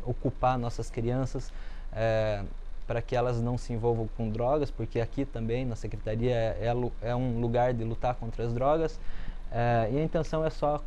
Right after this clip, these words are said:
contribuir, colaborar pro município e realmente, como falei antes, fazer um grande trabalho. Primeiro montar uma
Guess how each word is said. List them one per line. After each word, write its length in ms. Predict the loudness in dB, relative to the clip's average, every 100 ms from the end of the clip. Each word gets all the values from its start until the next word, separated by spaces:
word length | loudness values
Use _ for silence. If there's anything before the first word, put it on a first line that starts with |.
| 0
contribuir, 520 | 0 2 2 4 2
colaborar 480 | 2 2 4 4 4
pro 140 | 2
município 560 | 0 0 0 -2 -2 -2
e 180 | -2 -2
realmente, 460 | 0 0 0 -2
como 180 | -2 -4
falei 280 | -2 0 0
antes, 200 | 0 -2
fazer 200 | -2 0
um 80 | 2
grande 220 | 2 0
trabalho. 560 | 0 2 2 2 0 -4 -6 -8 -2
Primeiro 340 | 2 4 4
montar 260 | 2 0 0
uma 220 | 0 -2